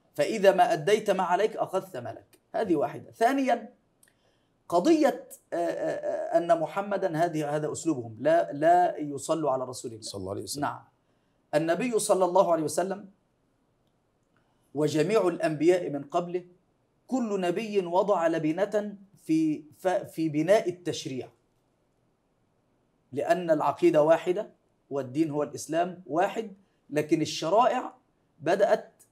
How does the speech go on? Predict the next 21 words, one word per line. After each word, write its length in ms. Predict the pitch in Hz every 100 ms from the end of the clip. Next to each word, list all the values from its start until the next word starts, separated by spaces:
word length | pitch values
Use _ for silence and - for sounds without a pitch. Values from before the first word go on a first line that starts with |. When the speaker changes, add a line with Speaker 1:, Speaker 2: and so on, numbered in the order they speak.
| _ 151
Speaker 1:
آه، 20 |
آه، 400 | 151 147 147 135
يعني 440 | 139 143 139 147
تكتمل 640 | 147 151 - 208 214 180
رويدا 400 | 160 160 208 190
رويدا 540 | 175 165 180 240 220 190
حتى 420 | - 220 - 190
تم 340 | - 220 214
البناء 680 | 190 160 175 202 240 - - _ _ _
ببعثة 600 | 147 165 202 196 185 175 160
رسول 360 | 156 185 190
الله 180 | 165 170
Speaker 2:
صلى 120 | 175
الله 80 | 110
Speaker 1:
صلى 80 | 104
الله 100 | -
عليه 80 | -
Speaker 2:
عليه 0 |
وسلم. 220 | 196 226
Speaker 1:
وسلم 140 | 196
ونزول 600 | 175 160 151 202 180 185